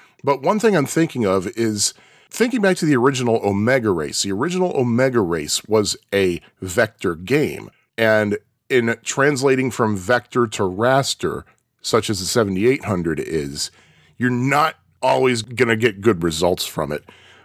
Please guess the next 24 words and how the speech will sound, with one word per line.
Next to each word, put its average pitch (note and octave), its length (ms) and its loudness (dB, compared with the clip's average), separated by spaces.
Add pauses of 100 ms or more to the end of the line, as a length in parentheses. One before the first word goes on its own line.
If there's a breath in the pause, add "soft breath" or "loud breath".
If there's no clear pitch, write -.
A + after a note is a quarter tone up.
(120 loud breath)
But B2+ 240 4
I D3+ 100 0
kinda C4 320 -2
see B3 180 -2
what G#3 160 0
you D#3 80 -2
mean. F3+ 180 2
Yeah, D#3 100 2
it B2+ 80 0
would G3 160 0
be G#3+ 160 2
interesting E3 440 -2
to A#2 60 -2
see D3 260 -4
what B2+ 160 2
would A#2+ 120 0
happen A2 420 -2
if, G#2 340 -4
uh, G2+ 160 2
say, A2+ 220 0
Breck G#2 380 -2
took - 260 -4
this - 240 -4
game G#2 400 -2